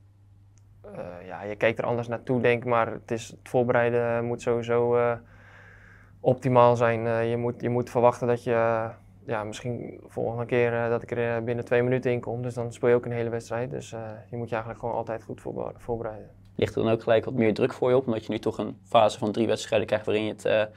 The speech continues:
Speaker 2: ja, jezelf moet bewijzen?
Speaker 1: Eh, nou ja, gezonde, gezonde spanning, denk ik. Eh, je weet wat je moet doen. Het is, eh, het is vrij duidelijk wat we als taak hebben, als team en als individu.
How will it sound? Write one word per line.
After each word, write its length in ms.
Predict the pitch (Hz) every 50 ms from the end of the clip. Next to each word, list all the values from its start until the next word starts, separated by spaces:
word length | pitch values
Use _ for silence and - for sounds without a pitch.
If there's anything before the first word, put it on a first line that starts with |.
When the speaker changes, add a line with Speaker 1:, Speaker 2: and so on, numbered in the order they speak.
| - - - - - -
Speaker 2:
ja, 100 | - 101
jezelf 400 | 87 87 95 - 110 101 95 -
moet 140 | - 107 101
bewijzen? 460 | - - 92 98 113 117 117 127 - - - - _ _ - - - - - - - - -
Speaker 1:
Eh, 80 | 220 185
nou 400 | 156 143 139 127 120 113 110 107
ja, 240 | 104 95 95 92
gezonde, 600 | 104 - - - 113 110 110 107 104 104 104 101 101 101 101 104 - -
gezonde 280 | - - - 123 120 117
spanning, 340 | 113 - 107 107 117 120 117
denk 180 | 113 113 113
ik. 160 | 113 113 - -
Eh, 360 | 113 110 110 110 110 110 110 107 - - - - - - -
je 100 | 127 120
weet 200 | 117 127 131 123
wat 160 | 127 120 120
je 60 | - 127
moet 140 | 123 127
doen. 200 | 120 131 131 131
Het 140 | 127 123 123
is, 140 | 123 120 -
eh, 280 | 120 120 120 120 120 117
het 180 | 110 - -
is 120 | 131 117 -
vrij 200 | - 127 123 123
duidelijk 360 | 120 123 123 123 123 123 123
wat 180 | 127 123 120
we 360 | - 120 120 120 120 120 120 117 - - - - - -
als 180 | - 127 -
taak 260 | - - 127 127 123
hebben, 240 | - 131 131 120 127
als 120 | 123 120 -
team 340 | - 143 135 131 131 127
en 140 | - 120 127
als 180 | 123 123 120 -
individu. 520 | 123 127 123 123 120 131 135 151 156 -